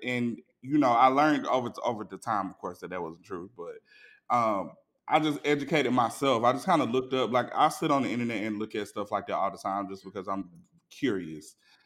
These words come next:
And then I've had people come to me and, and tell me things. And I'm like, "You know what?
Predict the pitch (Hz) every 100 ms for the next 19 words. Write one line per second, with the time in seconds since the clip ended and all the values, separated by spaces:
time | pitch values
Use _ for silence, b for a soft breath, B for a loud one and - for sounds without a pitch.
0 | _ 117 127 127 127 135 123 143 143 117
1 | - 123 123 120 120 113 110 107 107 123
2 | 135 120 123 127 120 120 147 135 110 208
3 | 185 120 113 110 107